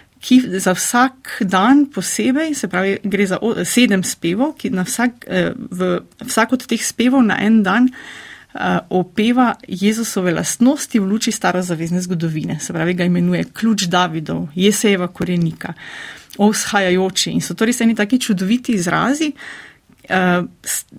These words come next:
v bistvu vsak odpev je čisto kratek, gre za, eh, štiri vrstične, eh, pesmi, ampak vendarle je v teh štirih vrsticah tako čudovito sporočilo, eh,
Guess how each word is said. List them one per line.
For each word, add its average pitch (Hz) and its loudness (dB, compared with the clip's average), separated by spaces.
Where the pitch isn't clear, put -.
v 190 -6
bistvu 202 0
vsak 226 0
odpev 226 2
je 190 2
čisto - 0
kratek, 190 -2
gre 165 -4
za, 160 -4
eh, 175 -6
štiri 196 0
vrstične, 165 -2
eh, - -8
pesmi, 214 -2
ampak 180 -2
vendarle 226 4
je 202 2
v 170 -4
teh - 0
štirih 247 2
vrsticah 214 -2
tako 190 -2
čudovito 190 0
sporočilo, 214 2
eh, 180 -2